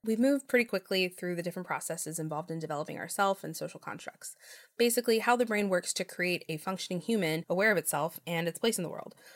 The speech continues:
Now let's look at how our development shapes and is shaped by morality. We start with the theory of mind. At its core, a theory of mind is the understanding that other people are individuals with their own minds, thoughts, feelings, beliefs, desires, and perceptions.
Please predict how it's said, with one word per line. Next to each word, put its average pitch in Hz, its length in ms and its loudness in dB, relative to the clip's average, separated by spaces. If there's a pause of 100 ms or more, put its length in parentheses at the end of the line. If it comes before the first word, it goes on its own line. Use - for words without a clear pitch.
(200)
Now 202 180 2
let's 233 220 0
look 240 120 0
at 226 80 -2
how 214 120 0
our 202 100 4
development 180 440 0
shapes - 420 -2
and 175 140 0
is 226 160 -2
shaped - 360 -4
by 151 200 -2
morality. - 600 -6 (420)
We 202 160 0
start 240 280 4
with 240 120 2
the 214 80 0
theory 180 280 4
of 165 120 0
mind. 156 340 -12 (380)
At 170 100 0
its - 120 -4
core, 240 540 4
a 180 40 4
theory 240 280 4
of 214 80 2
mind 175 360 -2
is 156 180 -4
the - 140 -6
understanding 180 540 -2
that 160 180 -8
other 220 240 4
people 180 320 -2
are 165 80 0
individuals 180 600 -4
with 175 80 -4
their - 180 -6
own 202 220 0
minds, 170 380 -4
thoughts, 165 340 -4
feelings, 170 400 -4
beliefs, 196 420 -2
desires, 170 540 0
and 165 200 -8
perceptions. - 640 -12